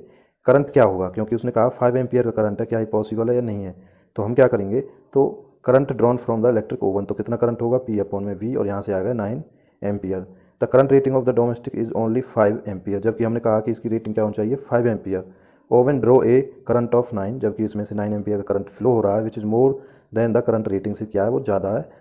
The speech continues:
तो सर्किट will be damaged। तो इस कंडीशन में सर्किट डैमेज हो जाएगी due to the overheating, और ओवरलोडिंग के कारण वो क्या है, सर्किट हमारी डिफ्यूज हो जाएगी, ख़राब हो जाएगी, डैमेज हो जाएगी।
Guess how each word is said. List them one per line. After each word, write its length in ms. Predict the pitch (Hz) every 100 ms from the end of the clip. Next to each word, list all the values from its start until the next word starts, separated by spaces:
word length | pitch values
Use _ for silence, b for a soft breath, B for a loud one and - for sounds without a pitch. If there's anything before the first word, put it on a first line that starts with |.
| _
तो 60 | -
सर्किट 300 | 135 131 120
will 160 | 107
be 100 | 127 107
damaged। 300 | 92 95 92
तो 60 |
इस 140 | 135 -
कंडीशन 380 | 127 120 127
में 80 | 113
सर्किट 320 | 101 107 101
डैमेज 300 | 101 98 110
हो 100 | 104
जाएगी 340 | 101 110 110 127 b b b 117
due 100 | 120
to 100 | 113
the 100 | 110
overheating, 480 | 104 104 98 107 113
और 120 | 98
ओवरलोडिंग 580 | 92 107 117 92 95 92
के 60 |
कारण 240 | 95 98 95
वो 100 | 95
क्या 180 | 101
है, 120 | 147 - B B B
सर्किट 300 | - - 131
हमारी 220 | 104 98 143 -
डिफ्यूज 320 | 107 147 117
हो 60 | 90
जाएगी, 260 | 92 85
ख़राब 320 | - 101 107
हो 80 | 92
जाएगी, 200 | 92 104
डैमेज 320 | 107 104 101 90
हो 80 |
जाएगी। 320 | 82 78 80